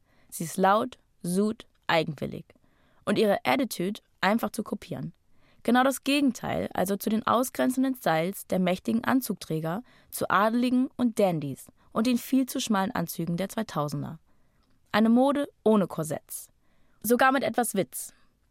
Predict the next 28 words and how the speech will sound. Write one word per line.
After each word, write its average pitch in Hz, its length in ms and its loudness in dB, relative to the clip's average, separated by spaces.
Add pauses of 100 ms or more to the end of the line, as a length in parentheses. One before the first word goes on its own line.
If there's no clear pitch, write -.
was 208 220 0
auch 226 200 4
eine 175 180 0
charmante 196 400 0
Form 202 340 2
von 214 120 -2
Erotik 214 400 0
sein - 220 -8
kann. - 340 -10 (240)
Offen 233 380 2
statt - 260 -2
eng 196 240 2
und 214 140 -2
zugeknöpft - 800 -4 (180)
und 196 280 0
demokratisch, 202 760 0 (160)
weil 170 320 2
für - 160 -8
viele 254 180 0
tragbar. 156 520 -4 (460)
Also 151 320 -6
theoretisch. - 640 -6 (580)
Aber 233 220 4
wollen 285 180 4
wir 311 60 2
nicht 285 180 -2
kleinig 170 320 -2
sein? - 220 -8